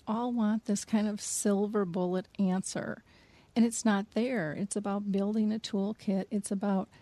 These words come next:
um, being gracious. It's about starting to ask ourselves, "W-,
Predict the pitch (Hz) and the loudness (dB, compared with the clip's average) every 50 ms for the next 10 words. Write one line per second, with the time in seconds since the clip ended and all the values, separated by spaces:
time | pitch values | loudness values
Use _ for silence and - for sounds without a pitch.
0 | - - - - _ - 214 180 190 185 185 190 220 320 233 165 170 220 202 208 | -20 -20 -20 -20 _ -2 0 2 4 4 4 2 0 0 -2 -2 0 2 4 4
1 | 214 202 185 180 - 190 185 185 190 - - 185 170 - - - 226 208 - - | 4 4 2 2 2 2 2 2 2 0 0 -2 -2 -4 -2 0 0 0 0 0
2 | 214 202 196 208 190 - - - - 214 214 214 226 220 214 - - - - 185 | 0 2 2 2 0 -2 -4 -2 0 0 2 2 2 2 0 0 -2 0 0 0
3 | 190 208 - - - - - - 190 208 - - - 185 185 - - 202 - - | 0 0 -2 -4 -6 -4 -2 0 0 0 0 0 0 2 2 0 -2 -4 -6 -12
4 | - - - _ _ _ - - - - _ - - 214 196 | -16 -20 -20 _ _ _ -20 -20 -20 -20 _ -6 -4 -4 -4